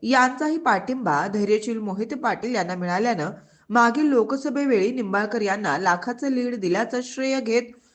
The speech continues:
आलेले मोहिते पाटील समर्थक चांगलेच उत्साहात होते. मात्र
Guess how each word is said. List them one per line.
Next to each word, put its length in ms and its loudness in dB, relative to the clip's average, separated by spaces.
आलेले 360 6
मोहिते 400 -2
पाटील 440 0
समर्थक 520 -4
चांगलेच 500 -2
उत्साहात 560 -2
होते. 480 -2
मात्र 440 0